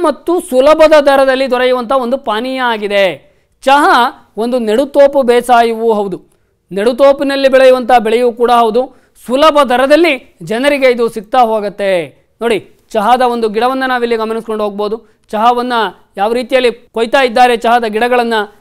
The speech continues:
ಅದನ್ನು ಕೂಡ ನಾವಿಲ್ಲಿ ಚಿತ್ರದಲ್ಲಿ ನೋಡ್ಬೋದು. ಹಾಗಿದ್ರೆ ಭೌಗೋಳಿಕ ಲಕ್ಷಣಗಳೇನು? ಇದು ಕೂಡ ಎರಡೂ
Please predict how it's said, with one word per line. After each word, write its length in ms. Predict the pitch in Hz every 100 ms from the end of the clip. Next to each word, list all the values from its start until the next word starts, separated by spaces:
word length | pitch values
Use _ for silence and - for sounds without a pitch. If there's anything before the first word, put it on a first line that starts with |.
| _
ಅದನ್ನು 260 | 190 233 277 269
ಕೂಡ 100 | 262 254
ನಾವಿಲ್ಲಿ 260 | 240 233 226
ಚಿತ್ರದಲ್ಲಿ 380 | 220 226 226 214
ನೋಡ್ಬೋದು. 340 | 208 202 208 226 254 _ _ _ _ _ _ _ -
ಹಾಗಿದ್ರೆ 280 | 339 403 370 311 208
ಭೌಗೋಳಿಕ 480 | 247 311 370 381 370 294
ಲಕ್ಷಣಗಳೇನು? 680 | 240 - 294 277 269 262 262 262 285 _ _ -
ಇದು 180 | 180 285 311
ಕೂಡ 200 | 311 294 294 269 202
ಎರಡೂ 200 | 214